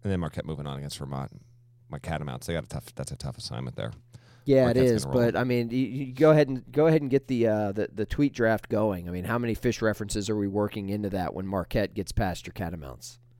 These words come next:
Speaker 2: Eight? Nine? I mean, uh, y-, <laughs> I don't know what the over-under is. By the way, I brought a, uh, well, we can save that for another time. That's, that's a separate
Speaker 1: Okay.
Speaker 2: show.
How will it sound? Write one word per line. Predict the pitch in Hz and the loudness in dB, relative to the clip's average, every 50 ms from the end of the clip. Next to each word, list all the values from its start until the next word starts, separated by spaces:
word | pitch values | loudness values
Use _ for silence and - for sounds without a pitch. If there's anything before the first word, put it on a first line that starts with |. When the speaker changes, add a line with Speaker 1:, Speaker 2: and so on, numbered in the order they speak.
| - - _ - - - | -20 -20 _ -10 -6 -4
Speaker 2:
Eight? | 107 110 117 - - - _ _ - - _ _ | -2 -2 -2 -4 -6 -14 _ _ -20 -20 _ _
Nine? | - 87 90 95 104 110 113 113 - - - _ _ _ _ _ _ _ _ _ _ _ _ _ _ _ _ _ _ _ _ _ _ _ _ - - _ _ - | -6 -4 -2 -2 -2 -2 -4 -4 -8 -16 -20 _ _ _ _ _ _ _ _ _ _ _ _ _ _ _ _ _ _ _ _ _ _ _ _ -20 -20 _ _ -12
I | 123 | -8
mean, | 107 110 107 101 90 92 - - - _ _ _ _ _ _ _ _ _ _ _ _ - - _ - _ - - - | -6 -4 -4 -4 -6 -8 -12 -18 -20 _ _ _ _ _ _ _ _ _ _ _ _ -20 -20 _ -20 _ -20 -12 -12
uh, | 95 - | -10 -8
y-, | - 107 104 113 117 - 95 104 - - 120 - - - - - - | -8 -8 -8 -8 -8 -8 -10 -10 -8 -8 -10 -10 -12 -14 -20 -20 -20
<laughs> | - - - - - - - - | -4 -2 -2 -2 -2 -6 -6 2
I | - 160 | 6 6
don't | 214 208 | 8 10
know | 190 | 8
what | 175 - | 8 8
the | - 147 | 8 10
over-under | 160 160 123 123 131 147 151 139 113 95 92 | 10 10 10 8 6 6 6 6 2 0 -2
is. | 85 82 87 - - - - _ - _ _ - - - - - - - - | -4 -6 -6 -8 -10 -14 -18 _ -20 _ _ -20 -20 -20 -20 -20 -20 -4 4
By | - 151 165 | 6 6 8
the | 156 143 | 8 8
way, | 147 143 131 | 8 8 8
I | 123 127 | 6 6
brought | 131 139 143 143 | 6 6 8 8
a, | 131 123 120 120 | 8 6 6 6
uh, | 113 110 104 101 95 - | 6 4 4 2 2 2
well, | - 113 110 117 | 2 2 4 4
we | 127 139 | 2 0
can | 147 123 | -2 0
save | - 135 123 107 | 2 2 2 2
that | 107 98 92 | 2 0 0
for | - 110 | -2 -4
another | 92 87 85 82 82 | -4 -4 -6 -8 -6
time. | - 78 65 64 - - | -6 -8 -8 -8 -8 -6
That's, | - 104 - - - | -6 -4 -4 -6 -4
that's | - 110 101 - - | -2 -2 -2 -2 -4
a | |
separate | 95 - - 95 110 - | -4 -4 -2 -2 -2 -4
Speaker 1:
Okay. | - - - | 0 0 0
Speaker 2:
show. | - 78 65 - | 0 -2 -6 -10